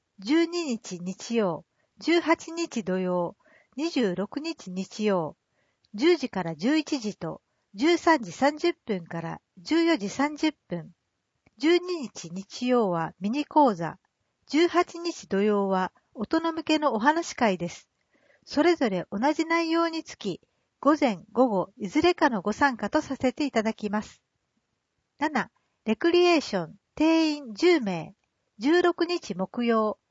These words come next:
十三時三十分から十四時三十分。十七日金曜、十時から十一時。必要材料は各自ご準備ください。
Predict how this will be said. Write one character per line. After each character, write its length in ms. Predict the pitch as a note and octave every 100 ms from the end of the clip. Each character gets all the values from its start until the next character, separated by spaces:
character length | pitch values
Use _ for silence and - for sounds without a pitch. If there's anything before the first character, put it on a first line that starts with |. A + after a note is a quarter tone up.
| _ G#3
十 200 | D#4 F4
三 260 | F#4+ E4
時 100 | G3
三 260 | - C#4+ D#4+
十 160 | F4
分 300 | F4 - A3+
か 160 | F#3+ F#3
ら 180 | E3 - _ _ _
十 200 | G3+ D#4
四 140 | E4+ D#4
時 100 | G#3
三 260 | C4 C#4+
十 160 | C#4+ D#4 _
分。 220 | - D#3+ - _ _ _ _ _ _ _
十 200 | - F4
七 280 | E4+ F4 F4
日 360 | F4 E4+ - -
金 320 | - C#4+ C#4
曜、 360 | C#4 B3+ B3+ - _ _ _ -
十 220 | C4+ F4+
時 140 | C#4+
か 160 | - F3
ら 200 | D#3+ - _ -
十 200 | C4 D#4
一 240 | D#4 D4
時。 220 | G3 E3+ _ _ _ _ _
必 260 | - - E4+
要 180 | F#4 F4
材 260 | E4+ E4
料 260 | A3 F3+ E3
は 220 | E3 D#3 _
各 220 | - D#4
自 180 | D4 F3+
ご 120 | F3+
準 160 | A3 D4+
備 160 | A3
く 120 | - F#3
だ 140 | F#3+
さ 200 | - F#3
い。 120 | D#3